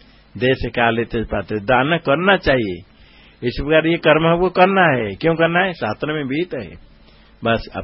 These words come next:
ईश्वर की आज्ञा, वेद विहित, शास्त्र विहित करना है। और क्यों करेंगे, क्या उसमें लाभ है, ये सब नहीं। ये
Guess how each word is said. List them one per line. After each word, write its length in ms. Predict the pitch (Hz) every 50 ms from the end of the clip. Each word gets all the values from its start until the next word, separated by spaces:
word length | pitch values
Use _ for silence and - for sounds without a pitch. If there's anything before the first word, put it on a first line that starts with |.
| - 123
ईश्वर 340 | 107 98 - 135 135 147
की 100 | 165 -
आज्ञा, 400 | 165 120 113 117 156 170 156 113 - _ _ _ _ _ _ _ -
वेद 200 | 107 117 131 143
विहित, 400 | 147 120 110 120 135 151 - 165
शास्त्र 400 | 147 - 127 127 - - 143 127
विहित 240 | 127 165 202 202 175
करना 480 | 127 104 104 104 - 139 147 170 175 127
है। 140 | 95 87 80 76 - _ - - - - - - _ _ - - _ _ 117
और 100 | 113 113
क्यों 300 | 107 - 143 160 180 175
करेंगे, 340 | 165 170 165 170 165 165 160
क्या 300 | - - 143 139 151 160
उसमें 320 | 160 139 160 156 156 156
लाभ 220 | 156 156 156 151
है, 240 | 147 151 147 131 139
ये 60 | 151
सब 240 | 151 - 147 143 139 143
नहीं। 180 | 156 156 143 82 - _ _ _ _ - - - - - - _ _ _ _ _ -
ये 600 | - 107 120 127 127 117 113 117 123 143 151 147